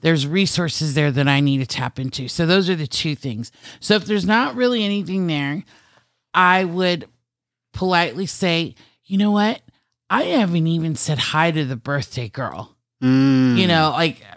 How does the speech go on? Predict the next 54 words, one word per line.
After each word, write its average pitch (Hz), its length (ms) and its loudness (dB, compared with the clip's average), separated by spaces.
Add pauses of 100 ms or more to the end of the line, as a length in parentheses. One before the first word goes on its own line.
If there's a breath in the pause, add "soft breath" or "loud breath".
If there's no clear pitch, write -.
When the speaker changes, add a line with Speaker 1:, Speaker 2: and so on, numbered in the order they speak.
(100)
Speaker 1:
"Please 226 420 2
excuse 175 460 -6
me. 175 180 -2
It's 160 160 -6
been 151 160 -2
such - 380 -2
a 180 40 -4
pleasure. 160 600 -2 (320 loud breath)
I 151 60 2
don't 156 320 2
wanna 151 200 2
be 143 140 -2
rude. 139 240 0
I 127 60 -2
really 151 480 4
need 143 160 4
to 131 80 -2
give, 120 340 -2
like, 135 360 -2
just - 520 -4
spend 147 300 -2
some 135 120 -4
time 135 280 0
with 135 140 0
her." 95 260 -10 (100)
Speaker 2:
Yeah. 147 220 2 (260)
Speaker 1:
And 220 160 2
then 220 140 4
that's 202 300 -2
it. - 180 -4 (760)
Um, 151 540 2
now, 165 340 4
if 156 180 -2
it's 170 200 -2
someone 180 260 2
that 151 120 -4
you've 180 200 -6
connected 175 420 -2
with, 190 80 -2
I 170 160 0
think 180 240 -4
that 143 240 0
could - 140 -6
work 180 300 -4
there 185 220 -2
too. 226 340 0
But 156 380 -2
there 175 140 2
would 165 180 0
be 170 140 -2
more 170 340 2
to - 200 -2
that 139 220 0
ending. 151 580 -2